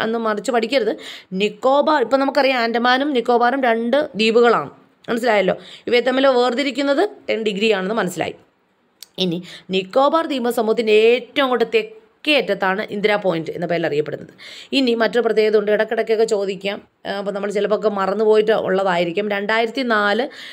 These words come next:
ഡിസംബർ ഇരുപത്തിയാറിലുണ്ടായ സുനാമി, അപ്പോൾ സുനാമി ഉണ്ടായിട്ടുള്ള വർഷം ചോദിച്ചു കേട്ടോ, ഇടയ്ക്കിടയ്ക്ക് ചോദിച്ചതാണ്.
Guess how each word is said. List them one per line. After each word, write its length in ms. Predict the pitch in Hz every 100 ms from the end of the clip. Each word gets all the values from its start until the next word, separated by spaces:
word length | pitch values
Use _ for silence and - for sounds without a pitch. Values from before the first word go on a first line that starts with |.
| - 180
ഡിസംബർ 460 | 214 190 233 254 - 226
ഇരുപത്തിയാറിലുണ്ടായ 1300 | 214 226 226 254 208 185 202 240 247 185 170 175 180
സുനാമി, 560 | 180 220 214 226 214 180
അപ്പോൾ 120 | 202 202
സുനാമി 360 | 196 208 226 233 220
ഉണ്ടായിട്ടുള്ള 380 | 208 214 208 233 196
വർഷം 280 | 185 233 226
ചോദിച്ചു 280 | 208 202 185 180
കേട്ടോ, 120 | 175 196
ഇടയ്ക്കിടയ്ക്ക് 440 | 208 226 220 247 226
ചോദിച്ചതാണ്. 520 | 214 214 233 185